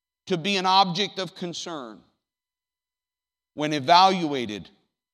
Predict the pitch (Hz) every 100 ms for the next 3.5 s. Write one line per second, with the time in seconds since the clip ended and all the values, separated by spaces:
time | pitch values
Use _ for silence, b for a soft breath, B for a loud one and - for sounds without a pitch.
0 | _ _ _ _ - 117 139 127 - 123
1 | 147 160 180 _ _ _ _ _ _ _
2 | _ _ _ _ _ _ _ _ 104 101
3 | 113 113 - 107